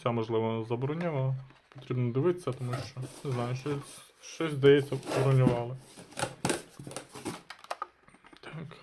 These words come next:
далі. Aston Martin Vantage. Е,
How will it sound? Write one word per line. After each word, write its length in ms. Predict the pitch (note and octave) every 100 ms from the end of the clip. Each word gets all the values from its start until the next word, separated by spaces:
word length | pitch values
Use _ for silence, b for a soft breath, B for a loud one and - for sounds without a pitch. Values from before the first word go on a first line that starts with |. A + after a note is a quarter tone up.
| -
далі. 500 | F3+ C#3+ C3 B2 C3 C3+ - - B B B B
Aston 340 | C#3+ C3 C#3
Martin 480 | C3+ C3+ C3 C3+ B2+
Vantage. 500 | B2 C3+ E3 G#3 - - - _ - - - B B B B B B B B B B
Е, 40 | _